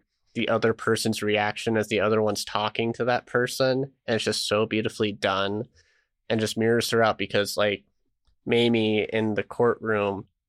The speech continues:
I think it was, like, right after her testimony and before Carolyn, she's in the bathroom washing up. And it's just a beautiful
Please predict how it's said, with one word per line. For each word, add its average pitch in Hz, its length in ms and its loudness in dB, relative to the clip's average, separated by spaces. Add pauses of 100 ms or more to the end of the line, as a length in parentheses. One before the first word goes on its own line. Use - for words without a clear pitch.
(360)
I 107 60 -2
think 110 280 0
it 110 40 4
was, 107 100 0
like, 104 140 2
right 104 260 0
after 110 320 2
her 104 120 -2
testimony 110 720 0
and 107 80 0
before 107 320 -2
Carolyn, 107 560 0
she's 110 300 -4
in 104 120 0
the 101 80 -4
bathroom 104 840 -2 (360)
washing 107 520 0
up. 101 440 0
And 107 120 -2
it's 104 140 -2
just - 220 -4
a 104 40 -4
beautiful 110 960 0